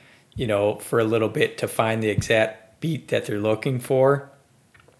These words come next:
And for me, I worry that's gonna make them frustrated and just make them click elsewhere. So as of, as of this year, going into twenty twenty-two, um,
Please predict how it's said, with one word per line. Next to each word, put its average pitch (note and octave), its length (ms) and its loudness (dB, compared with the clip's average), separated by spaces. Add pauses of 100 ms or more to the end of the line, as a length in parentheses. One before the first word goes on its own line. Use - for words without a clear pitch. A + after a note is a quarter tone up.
(400)
And A#2 140 -4
for B2 100 0
me, C3 200 6
I A#2+ 100 8
worry A#2 300 4
that's G#2 300 0
gonna G2+ 440 -2 (400)
make A#2+ 300 0
them G#2+ 120 -4
frustrated G2+ 880 -2 (320)
and A2+ 140 -8
just C3 180 -8
make A2+ 220 0
them G2+ 380 -6 (220)
click A#2+ 280 0
elsewhere. C#3 760 2 (680)
So A2+ 560 4 (960)
as C3+ 300 6
of, B2 380 0 (200)
as A#2+ 240 0
of A2+ 160 -2
this C#3 300 4
year, A#2 560 4 (400)
going B2+ 240 0
into B2+ 180 0
twenty B2+ 320 -2
twenty-two, B2 840 0 (500)
um, G2+ 520 0